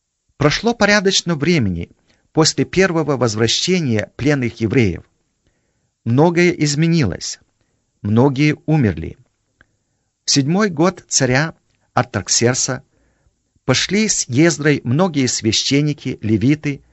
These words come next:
и привратники. Прибыли в Иерусалим в пятый месяц. Приятно читать, что царь дал Ездре всё нужное для пути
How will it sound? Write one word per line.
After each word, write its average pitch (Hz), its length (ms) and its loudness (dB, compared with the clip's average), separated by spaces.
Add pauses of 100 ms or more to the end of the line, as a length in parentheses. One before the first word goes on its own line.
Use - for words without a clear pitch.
(160)
и 131 100 -2
привратники. 120 800 -2 (1120)
Прибыли 185 400 2
в 160 80 -4
Иерусалим 131 580 0
в - 100 -20
пятый 143 360 -4
месяц. 110 540 -4 (1040)
Приятно 120 500 0
читать, 135 480 -2 (400)
что - 240 -2
царь - 400 0
дал 139 240 2
Ездре 113 600 0 (360)
всё 196 260 0
нужное 139 440 0
для 101 140 0
пути 135 520 -4